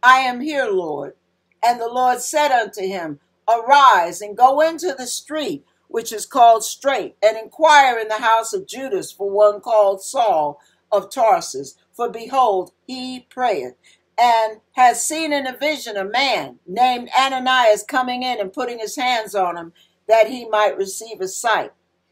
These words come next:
Then Ananias answered, Lord, I have heard by many of this man how much evil he had done to thy saints at Jerusalem.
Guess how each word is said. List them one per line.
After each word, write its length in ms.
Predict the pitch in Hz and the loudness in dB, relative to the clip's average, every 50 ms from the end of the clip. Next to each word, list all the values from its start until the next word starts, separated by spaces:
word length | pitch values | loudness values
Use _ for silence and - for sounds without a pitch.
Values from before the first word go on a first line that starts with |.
| _ _ _ _ _ | _ _ _ _ _
Then 260 | 180 262 311 320 302 | 8 10 10 10 10
Ananias 760 | 285 269 254 247 240 240 240 247 254 247 233 220 214 208 - | 8 2 0 -2 -2 0 2 2 2 2 0 -2 -6 -4 2
answered, 500 | 247 254 254 247 247 247 - 214 202 196 | 4 4 4 4 2 -2 -8 -10 -10 -8
Lord, 480 | 196 226 285 320 359 311 - 151 143 - _ _ _ _ _ - | -2 2 4 4 4 4 2 0 -2 -6 _ _ _ _ _ 4
I 200 | 233 254 294 330 | 6 8 8 8
have 240 | 359 254 208 - - _ - | 6 4 2 -2 -4 _ 2
heard 560 | 294 330 381 427 480 440 233 175 147 - - _ _ _ - | 6 8 8 8 6 6 2 0 -2 -6 -12 _ _ _ -4
by 340 | 180 - 240 247 240 226 220 - - - | 2 6 6 8 6 6 4 -2 -4 0
many 480 | 247 302 381 440 539 494 440 156 - _ _ _ _ - | 4 4 4 4 2 0 -4 -4 -6 _ _ _ _ 2
of 240 | - 247 247 247 190 | 4 4 4 4 2
this 300 | 262 330 427 - - - | -4 -4 -2 -4 -4 -6
man 460 | 202 240 294 370 554 508 - 226 196 | -2 0 0 0 2 2 0 0 -2
how 240 | 202 226 247 254 254 | -2 -2 0 0 0
much 280 | 247 254 254 247 - - - - | 2 0 -2 -2 -4 -12 -8 -4
evil 580 | 349 427 571 622 - 294 254 214 214 214 - _ _ _ | -4 -2 -2 -4 -4 -2 0 0 0 0 -4 _ _ _
he 220 | - 330 330 339 311 | -8 -4 0 2 4
had 320 | 294 285 269 269 180 - | 4 4 4 2 0 0
done 420 | - 294 359 415 370 269 226 208 - _ _ _ - | 2 4 6 6 6 4 2 -4 -10 _ _ _ -6
to 140 | - 330 285 | -2 -2 0
thy 260 | 277 269 269 269 262 | 2 2 2 2 0
saints 520 | 254 - - 294 311 339 381 392 370 - | -2 -2 2 2 4 4 2 0 -4 -8
at 140 | 277 262 214 | -12 -12 -14
Jerusalem. 840 | - 254 277 302 359 523 605 622 571 - 285 214 190 151 139 - | -14 -12 -8 -4 0 0 2 0 0 -2 -4 -4 -4 -6 -6 -10